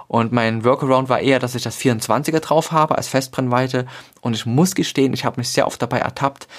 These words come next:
dass ich eher das zwölf Millimeter bis vierundzwanzig Millimeter drauf hatte,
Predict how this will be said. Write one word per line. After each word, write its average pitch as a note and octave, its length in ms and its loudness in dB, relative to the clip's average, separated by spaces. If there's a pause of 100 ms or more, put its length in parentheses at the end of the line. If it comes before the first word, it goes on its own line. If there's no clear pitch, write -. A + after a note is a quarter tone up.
(140)
dass G#2+ 140 -6
ich - 260 -8
eher D#3+ 220 4
das B2+ 240 -2
zwölf C3+ 360 0
Millimeter C3+ 420 0
bis B2+ 180 -6
vierundzwanzig B2 480 -4
Millimeter A#2+ 400 -2
drauf - 300 -4
hatte, G#2+ 220 -4